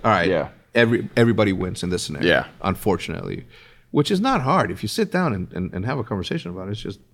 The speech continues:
Speaker 1: you know,
Speaker 2: Yeah.
Speaker 1: it's, it is what it is. Um, thank you for coming on, man. I appreciate it. If you guys, uh, don't know or don't remember, if you click a like button and the alert settings, you're gonna get a notification every single time I post a video,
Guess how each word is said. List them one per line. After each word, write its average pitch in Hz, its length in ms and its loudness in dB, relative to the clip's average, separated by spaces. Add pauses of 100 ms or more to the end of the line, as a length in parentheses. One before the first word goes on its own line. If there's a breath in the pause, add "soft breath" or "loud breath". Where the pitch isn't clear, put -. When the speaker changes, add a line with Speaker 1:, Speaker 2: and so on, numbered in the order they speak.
Speaker 1:
you - 80 -8
know, 98 180 -6
Speaker 2:
Yeah. - 140 -4
Speaker 1:
it's, 117 200 -4 (200)
it - 200 -4
is 123 300 -2
what 113 220 0
it 95 100 0 (120)
is. - 140 -16 (680 loud breath)
Um, 123 420 6 (1200 soft breath)
thank 120 240 0
you 123 60 -2
for 120 140 4
coming 120 240 4
on, 113 160 4
man. 98 180 4
I 98 60 4
appreciate 104 580 4
it. 87 120 0
If - 180 -2
you 110 60 4
guys, 120 500 6
uh, 107 500 8 (540 soft breath)
don't 147 300 8
know 156 320 10
or 175 80 8
don't 156 240 6
remember, 160 380 10
if 160 180 6
you 127 100 8
click 214 360 6
a 143 40 8
like 160 380 6
button 123 260 6
and 175 320 6
the 175 80 10
alert 139 320 10
settings, 143 440 6
you're 151 80 8
gonna 156 160 6
get 143 240 6
a 131 40 10
notification 143 720 6
every 139 220 6
single 135 300 4
time 131 320 2
I 131 120 4
post 131 300 2
a 113 40 2
video, 131 400 8